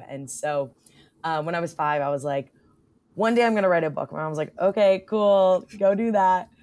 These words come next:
And when I was seventeen, um, well, fast forward some time, I, that's when I was diagnosed with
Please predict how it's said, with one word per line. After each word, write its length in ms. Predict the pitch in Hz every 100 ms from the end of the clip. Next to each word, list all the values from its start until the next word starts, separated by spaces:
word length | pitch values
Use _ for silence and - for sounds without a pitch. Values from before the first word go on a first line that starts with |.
| _ _ _ _
And 120 | - 190
when 200 | 190 185
I 120 | 175
was 180 | 180 175
seventeen, 1000 | 165 156 156 - 233 233 208 180 175 170
um, 460 | 165 160 156 151 139
well, 120 | - 151
fast 260 | 160 160
forward 320 | - 165 156
some 160 | - 147
time, 520 | 143 135 135 139 143 -
I, 240 | 143 143 143 143
that's 260 | 139 139 -
when 100 | 143
I 60 |
was 220 | 139 139 127
diagnosed 640 | 135 131 139 135 135 -
with 140 | 135